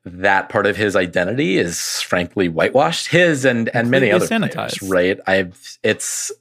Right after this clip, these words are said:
Speaker 1: uh, it's, it's frustrating. So
Speaker 2: I think back though, I do think back though,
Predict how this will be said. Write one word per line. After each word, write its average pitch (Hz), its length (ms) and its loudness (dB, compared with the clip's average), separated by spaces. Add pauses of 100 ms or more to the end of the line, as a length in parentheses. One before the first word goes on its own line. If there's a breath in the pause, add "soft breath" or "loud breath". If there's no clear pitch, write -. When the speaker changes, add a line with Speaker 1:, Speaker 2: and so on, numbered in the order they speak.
(100)
Speaker 1:
uh, 71 400 -4 (480 loud breath)
it's, - 380 -6
it's 104 120 -4
frustrating. 80 640 -4 (220)
So 85 580 -2 (120)
Speaker 2:
I 135 80 0
think 190 240 -2
back 139 240 2
though, 107 260 -4
I 117 140 -4
do 123 240 -2
think 113 240 -2
back 107 260 -6
though, 101 420 -6